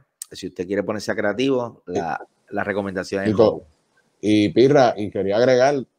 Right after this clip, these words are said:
Speaker 2: todos los años hay por lo menos un lanzador que no es un closer, que te da un montón de ponche en menos, ¿sabes? Su K per nine puede ser de trece, catorce. Este, así lo vimos con,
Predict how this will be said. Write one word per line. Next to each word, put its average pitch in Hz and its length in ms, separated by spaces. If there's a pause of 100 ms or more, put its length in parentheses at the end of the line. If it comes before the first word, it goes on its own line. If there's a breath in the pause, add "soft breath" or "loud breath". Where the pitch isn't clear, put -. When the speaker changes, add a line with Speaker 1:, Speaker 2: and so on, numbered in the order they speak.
(100)
Speaker 2:
todos 131 260
los 160 180
años 151 280
hay 151 80
por 143 160
lo 135 100
menos 143 320
un 139 240
lanzador 127 760
que 98 140
no 110 180
es 135 60
un 143 180
closer, 131 560 (840)
que 98 120
te 98 140
da 113 180
un 151 520 (360)
montón 120 640
de 156 140
ponche 131 640
en 98 440 (120)
menos, 117 480
¿sabes? 98 440 (320)
Su 101 540
K 127 80 (160)
per 143 140
nine 147 300
puede 127 260
ser 143 200
de 113 240
trece, 123 480
catorce. 104 640 (800)
Este, 92 440
así 92 200
lo 113 120
vimos 131 340
con, 101 440